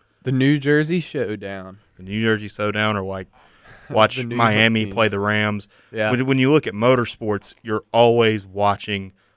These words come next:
Speaker 2: one team or one person finish first. It's like how I've been trying to tell Alex,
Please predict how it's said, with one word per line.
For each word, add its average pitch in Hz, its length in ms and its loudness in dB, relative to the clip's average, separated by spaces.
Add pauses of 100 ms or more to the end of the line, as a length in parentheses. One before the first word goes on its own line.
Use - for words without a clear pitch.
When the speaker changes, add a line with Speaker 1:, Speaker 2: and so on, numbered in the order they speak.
(140)
Speaker 2:
one 104 340 -2
team 101 360 -6
or 90 80 -12
one 98 240 -10
person 95 560 -8 (380)
finish 98 460 -8
first. 92 420 -10
It's 101 160 -14
like 104 180 -2
how 104 280 0
I've 101 100 -6
been 101 120 -8
trying 104 340 -4
to 95 80 -10
tell 101 340 -6
Alex, 98 560 -4